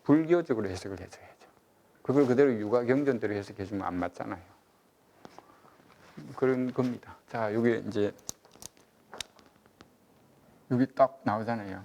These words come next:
유비진유, 있음이 진짜 있음이 아닌 이유를 알았죠. 유가 비진유라면은 수유, 이때 수는 비록 뭐뭐라도 뜻이에요.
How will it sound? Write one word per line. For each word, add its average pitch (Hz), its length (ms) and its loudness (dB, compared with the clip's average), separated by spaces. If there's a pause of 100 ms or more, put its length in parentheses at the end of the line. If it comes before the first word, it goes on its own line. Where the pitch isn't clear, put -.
(400)
유비진유, 139 1160 2 (380)
있음이 120 480 0
진짜 139 300 0
있음이 104 340 -4
아닌 107 260 0
이유를 123 240 2
알았죠. 110 560 -4 (1040)
유가 127 500 4
비진유라면은 104 1200 2 (1080)
수유, 120 720 0
이때 143 240 -2
수는 135 320 0
비록 147 320 4
뭐뭐라도 123 680 0
뜻이에요. 85 440 -10